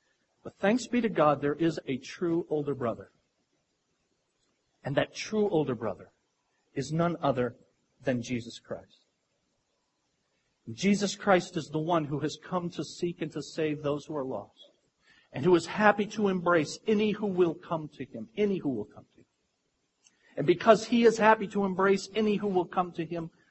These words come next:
we too are happy to embrace and to go and seek, as a matter of fact, those who have not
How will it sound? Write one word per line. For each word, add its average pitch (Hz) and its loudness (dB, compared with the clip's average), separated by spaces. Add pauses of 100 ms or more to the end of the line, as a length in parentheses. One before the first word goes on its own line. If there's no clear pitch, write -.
(120)
we 170 0
too 180 0
are 147 4
happy 151 -4
to 156 -6
embrace 135 -4 (320)
and 214 6
to 202 -2
go 185 6
and 156 -2
seek, - -4 (160)
as 135 -4
a 127 -4
matter 110 -6
of 98 -16
fact, - -20 (1120)
those 170 4
who 180 2
have 156 -2
not 151 -2